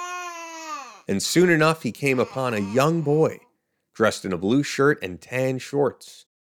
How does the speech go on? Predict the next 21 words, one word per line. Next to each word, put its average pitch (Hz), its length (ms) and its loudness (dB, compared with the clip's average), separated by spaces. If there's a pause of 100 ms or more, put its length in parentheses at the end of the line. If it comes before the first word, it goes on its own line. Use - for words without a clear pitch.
(280)
The 214 100 2
boy 139 220 6
was 113 160 0
covered 156 440 2
in 92 180 -2
dirt 147 400 4
and 85 120 -20
scratches - 880 -2 (180)
and 85 100 -10
stood 156 300 4
on 90 140 2
the 87 80 -2
dirt 90 240 0
path, - 560 -4 (800)
bawling 123 340 6
his 95 140 -6
heart 120 280 2
out. - 300 -14 (720)
Obviously, - 880 0 (100)
extremely 92 640 -2
distressed. - 800 -6